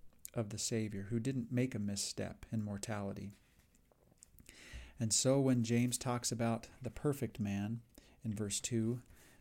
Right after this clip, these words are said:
maybe that can't quite be us just yet, but perhaps we can still be that wise man. And maybe that's what James is saying.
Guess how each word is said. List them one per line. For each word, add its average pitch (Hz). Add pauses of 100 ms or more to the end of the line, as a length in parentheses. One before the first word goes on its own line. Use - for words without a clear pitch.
(120)
maybe 127
that 117
can't -
quite 147
be 113 (140)
us 113
just -
yet, 123 (920)
but 127 (1400)
perhaps - (160)
we 131
can 131
still 120
be 113
that 107 (200)
wise 117
man. 92 (1600)
And 120 (120)
maybe 165
that's 127
what 123
James 117
is 101
saying. 104